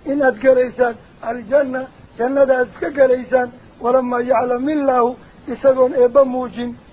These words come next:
alladiina dadka jaahaduu dagaalamay, oo minkum idinka mid ah, oo yaclama uusan muujin assaabiriin, kuwa dulqaatay, <clears throat> uusan min ghayrihim ka muujin, miyaad malaynayseen?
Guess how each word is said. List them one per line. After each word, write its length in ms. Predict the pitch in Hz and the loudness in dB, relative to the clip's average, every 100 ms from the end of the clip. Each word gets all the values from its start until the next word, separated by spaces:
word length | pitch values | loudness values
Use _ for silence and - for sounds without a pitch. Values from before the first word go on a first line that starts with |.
| - | -8
alladiina 680 | 233 240 220 240 233 226 | -4 -2 -4 -6 -8 -2
dadka 280 | 247 262 247 240 - - 262 | 0 0 -2 -8 -12 -20 0
jaahaduu 500 | 294 247 262 233 277 | 2 2 0 -4 -4
dagaalamay, 640 | 254 240 240 240 233 233 240 - - - | -2 0 -2 -4 -6 -8 -12 -18 -20 -8
oo 140 | 233 | -6
minkum 400 | 254 285 269 254 | -6 -8 -8 -10
idinka 360 | 247 240 233 240 | -10 -12 -6 -4
mid 200 | 262 254 | -4 -6
ah, 120 | 247 - - - | -8 -14 -20 -10
oo 60 | 226 | -4
yaclama 460 | 247 254 269 254 | -2 0 0 0
uusan 360 | 262 254 - 247 | -2 -4 -4 -4
muujin 460 | 240 240 202 247 - - - | -4 -6 -8 -10 -12 -20 -2
assaabiriin, 840 | 262 254 247 240 208 262 285 262 - - - | -2 0 0 -2 -2 -6 -4 -6 -10 -20 -8
kuwa 200 | 254 254 233 | 0 0 0
dulqaatay, 560 | 311 262 269 247 - 269 - - - - - | -2 0 0 0 -8 -16 -18 -20 -20 -20 -4
<clears throat> 320 | - 277 330 | -2 0 -2
uusan 260 | 262 254 254 | -2 0 0
min 180 | 285 269 | 0 2
ghayrihim 400 | 262 269 254 247 | 2 2 -2 -10
ka 160 | 240 302 | -2 -2
muujin, 420 | 294 269 208 254 240 - - - | -2 -6 -6 -10 -10 -20 -20 -14
miyaad 400 | 240 247 262 247 | -10 -2 0 0
malaynayseen? 800 | 240 247 254 320 311 277 240 269 | -4 -2 0 2 2 0 -2 -2